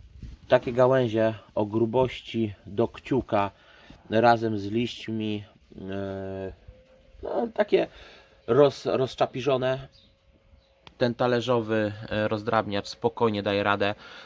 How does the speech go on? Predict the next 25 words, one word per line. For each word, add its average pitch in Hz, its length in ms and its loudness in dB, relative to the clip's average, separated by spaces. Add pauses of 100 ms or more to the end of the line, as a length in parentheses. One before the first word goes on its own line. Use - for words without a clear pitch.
tylko 127 200 0
z - 60 -4
tym, 139 160 2
że 120 120 0
mówię, 123 340 0
że 113 180 -2 (180)
no, 135 180 2
ostrzem-, 135 520 -4
ostrza 123 480 0
w 101 100 -8
nim 123 120 -2
muszą 117 340 -2
być 107 280 -2
zrobione 110 580 0
na, 104 200 2
na 110 160 2
żyletkę, 101 500 0
tak? 92 260 0 (640)
Pobawiłem 123 520 2
się 117 260 0 (140)
diamentową 113 580 0
ostrzałką, 107 420 -2
naostrzyłem 101 640 -2
najpierw, 92 480 -6
e, 98 40 0